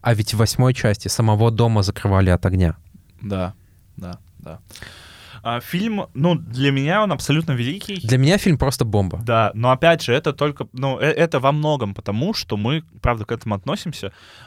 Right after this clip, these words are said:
Speaker 2: А, я бы на вашем месте особо ничего не ждал, но идти нужно немножко все-таки с какой-то базой подготовки точно. А, послушайте нас,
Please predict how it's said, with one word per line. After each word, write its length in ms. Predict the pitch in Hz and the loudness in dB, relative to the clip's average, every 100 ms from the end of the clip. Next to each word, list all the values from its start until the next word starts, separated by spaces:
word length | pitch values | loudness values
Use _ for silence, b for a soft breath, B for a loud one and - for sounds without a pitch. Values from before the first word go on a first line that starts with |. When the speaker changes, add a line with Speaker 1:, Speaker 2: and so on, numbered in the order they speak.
| - | -8
Speaker 2:
А, 600 | 110 113 117 117 117 117 - | -2 0 2 0 -2 -6 -12
я 180 | 110 131 | -4 -2
бы 60 | 156 | 0
на 60 | |
вашем 260 | 147 143 147 | 0 0 -4
месте 480 | 147 - 120 117 113 - | -6 -4 -4 -2 -2 -4
особо 340 | - 139 135 | -2 -2 0
ничего 220 | 123 131 | -4 -4
не 80 | 123 | -4
ждал, 400 | - 131 165 - | 0 2 2 -2
но 280 | - 113 113 | -4 -2 0
идти 240 | - - 156 | -2 -4 -2
нужно 260 | 139 135 117 | 0 -2 -2
немножко 280 | 107 113 - | -2 -4 -6
все-таки 240 | 113 - | -8 -8
с 60 | - | -8
какой-то 240 | 113 107 | -8 -2
базой 240 | 107 107 | -2 -2
подготовки 480 | 95 90 101 104 - | -6 -8 -6 -8 -8
точно. 380 | - - - 110 B B 170 127 - | -8 -8 -8 -12 B B -16 -12 -4
А, 240 | 107 104 | -2 0
послушайте 440 | 110 - 220 - | 0 -2 -2 -2
нас, 140 | 147 | -2